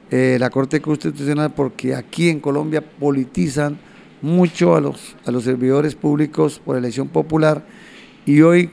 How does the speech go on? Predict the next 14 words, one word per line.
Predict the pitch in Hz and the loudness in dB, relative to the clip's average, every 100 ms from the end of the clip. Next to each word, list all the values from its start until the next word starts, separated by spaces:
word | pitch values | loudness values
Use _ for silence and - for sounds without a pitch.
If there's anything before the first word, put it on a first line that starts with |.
| - | -6
quiero | 147 156 | 0 2
decirle | 143 156 165 - | 2 0 -2 -2
que | 139 | -4
lo | 127 120 | -4 -4
que | 127 120 - - - - - | -4 -4 -6 -12 -20 -12 -8
están | 123 170 | -2 0
haciendo | 175 165 175 | 2 2 0
conmigo | 170 165 185 202 | 0 -2 0 2
es | 226 | 4
eso, | 226 226 247 - - - - - | 4 2 -2 -16 -20 -20 -16 0
pero | 147 151 | 2 4
la, | 151 151 - - - - | 4 2 -2 -10 -10 -2
la | 139 139 | 2 2
estancia | 123 - 185 190 151 190 190 196 | 0 0 2 0 -2 0 0 -2